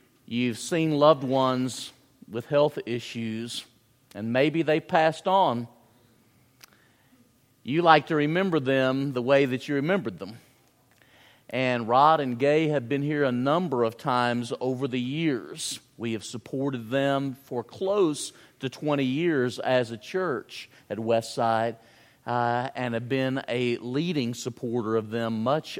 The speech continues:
of that time. I think those of us that know Rod and Gay want to keep Gay in mind the way that we've remembered her before Huntington's disease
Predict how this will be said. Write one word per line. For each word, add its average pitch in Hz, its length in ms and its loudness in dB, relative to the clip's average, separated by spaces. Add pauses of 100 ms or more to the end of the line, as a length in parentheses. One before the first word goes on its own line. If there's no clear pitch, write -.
of 104 260 -2
that 110 260 -2
time. 104 480 -6 (600)
I 107 140 -2
think 139 400 -4 (220)
those 139 320 -2
of 139 100 -4
us 131 220 -2
that 117 120 -8
know 135 220 0
Rod 127 380 2
and 113 100 -6
Gay 123 240 2
want 117 320 -4
to 110 60 -6
keep 123 400 -8
Gay 120 260 0
in 107 140 -4
mind 107 500 -2
the 101 80 -6
way 104 240 -4
that 95 180 -10
we've 107 220 -8
remembered 104 460 -8
her 92 320 -10
before 104 400 -10
Huntington's 117 640 -6
disease 104 580 -12